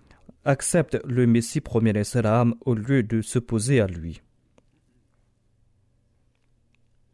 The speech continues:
Après la prière de Juma, je vais diriger la prière funéraire de Azizam Ahmad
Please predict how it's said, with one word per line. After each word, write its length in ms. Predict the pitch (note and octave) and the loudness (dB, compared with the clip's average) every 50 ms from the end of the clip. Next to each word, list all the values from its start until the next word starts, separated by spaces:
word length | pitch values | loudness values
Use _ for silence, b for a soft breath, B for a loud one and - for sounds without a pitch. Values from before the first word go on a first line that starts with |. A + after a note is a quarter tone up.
| _ _ _ _ _ _ _ _ _ _ _ _ _ _ _ _ _ _ _ _ _ _ _ _ _ _ _ b b b b b b b b b b b b | _ _ _ _ _ _ _ _ _ _ _ _ _ _ _ _ _ _ _ _ _ _ _ _ _ _ _ b b b b b b b b b b b b
Après 320 | - C3+ - - - D#3 | -2 -2 -2 0 0 0
la 120 | C#3+ C3 A#2 | 2 2 0
prière 260 | - - D3+ C3+ A2+ | 2 2 2 2 2
de 120 | A2 A#2+ | 2 0
Juma, 360 | A2+ A#2+ A#2 A#2 C3 C#3+ D3 C#3 | 0 2 2 2 4 4 2 2
je 140 | B2+ B2+ A#2 | 2 0 0
vais 200 | A2 B2+ B2+ A#2+ | 0 2 0 0
diriger 520 | G#2+ A#2 A#2+ A#2 A2+ A#2 - C#3+ C3+ A#2 | 0 0 -2 -2 -2 -2 0 0 2 2
la 100 | A2 G#2+ | 2 0
prière 380 | A2 - - C3 B2+ A#2 G2+ - | -2 -2 -4 -2 0 0 0 0
funéraire 680 | - B2+ B2 A2 G#2 B2+ B2 A#2+ G#2+ G2 G#2+ A2+ A2+ A2+ b b b b b b b b - | 0 2 2 2 2 2 2 2 2 0 0 0 0 -2 b b b b b b b b -4
de 260 | A#2+ B2 A#2+ A#2+ - - | 0 2 2 2 2 0
Azizam 760 | B2 A#2+ A2+ A#2+ A#2+ A2+ A2+ B2 A#2 A2 G#2 G2+ F#2+ F#2 F#2+ - b b b b b b b b b b b _ | -2 -4 -2 -2 -2 -2 0 2 2 2 2 0 -2 -4 -6 -10 b b b b b b b b b b b _
Ahmad 760 | - B2+ A#2 - B2+ B2 A#2+ A2+ G2+ G2+ G#2+ A2 G#2+ G2+ | -4 -4 -2 0 0 2 2 0 0 -2 -2 -2 -2 -2